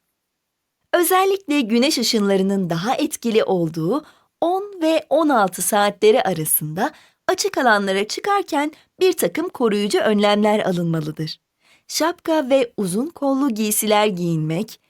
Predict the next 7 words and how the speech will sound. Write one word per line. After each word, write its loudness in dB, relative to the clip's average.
güneş -2
gözlükleri 0
takmak, -2
güneş 0
kremleri 2
kullanmak -2
önemsenmelidir. 0